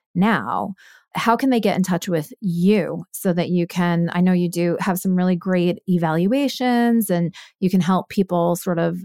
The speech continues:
steer themselves in the right direction so that when they do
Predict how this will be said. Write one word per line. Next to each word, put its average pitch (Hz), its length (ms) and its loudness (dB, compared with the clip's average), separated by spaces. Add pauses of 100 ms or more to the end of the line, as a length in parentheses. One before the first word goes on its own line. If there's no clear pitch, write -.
steer 185 580 -2
themselves 180 540 0
in 175 280 0
the 180 120 0
right 175 220 0
direction 175 680 0
so 170 140 -6
that 175 120 -2
when 170 120 0
they 170 100 2
do 339 340 0